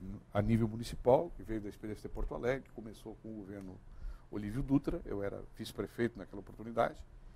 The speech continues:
e que é mantido com poder deliberativo, é restaurado com poder deliberativo nas plenárias do orçamento participativo sobre obras locais. Então ele tem esse caráter deliberativo. Mas realmente o governador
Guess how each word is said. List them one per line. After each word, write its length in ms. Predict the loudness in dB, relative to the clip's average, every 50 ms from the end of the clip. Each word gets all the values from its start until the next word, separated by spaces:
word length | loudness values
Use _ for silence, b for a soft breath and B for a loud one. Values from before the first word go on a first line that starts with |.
| -20 -20 -20 -6 4 6 8
e 60 | 8
que 140 | 12 12 12
é 40 | 12
mantido 600 | 12 12 8 6 4 4 4 4 4 2 -4 -6 -10 -18 -20 -20 -20 -20 -20 -20 -20 -20 -20 -20 -20 -20 -12 -2
com 140 | 0 2 2
poder 300 | 6 6 6 8 8 6
deliberativo, 640 | 6 4 4 4 4 4 4 4 2 -2 -2 4 6
é 60 | 6 8
restaurado 760 | 8 6 6 8 10 10 12 12 12 12 12 10 6 2
com 120 | -6 -10 -10
poder 280 | -8 -8 -6 -4 -4 -6
deliberativo 840 | -6 -8 -10 -10 -8 -6 -6 -6 -6 -8 -10 -12 -12 -10 -12 -14 -14 -16 -20 -20 -20 -20 -20 -20 -20 -20 -20 -20 -8 2
nas 160 | 6 6 6
plenárias 500 | 6 6 4 4 4 4 4 6 6 6
do 100 | 6 4
orçamento 400 | 0 -2 -4 -6 -6 -6 -8 -6
participativo 560 | -8 -8 -8 -8 -8 -8 -8 -6 -6 -8 -8 -2
sobre 240 | 0 2 4 6
obras 240 | 6 8 8 6 6
locais. 560 | 4 0 -6 -8 -10 -10 -8 -8 -8 -10 -12 -16 -16 -18 -20 -20 -20 -20 -20 -8
Então 120 | -2 -2 0
ele 100 | 0 -2
tem 240 | -2 -2 0 0
esse 160 | 0 -2 -6 -8
caráter 340 | -10 -8 -8 -8 -8 -10 -10
deliberativo. 560 | -10 -10 -10 -12 -12 -14 -16 -16 -18 -18 -18 -18 -20 -20 -20 -20 -20 -20 -20 -18 -16 -16 -16 -16 -18 -16 -4
Mas 160 | 0 2 4 4
realmente 460 | 4 4 2 0 -2 -6 -8 -6 -6
o 40 | -6
governador 600 | -4 -2 -2 -2 0 0 2 6 6 6 6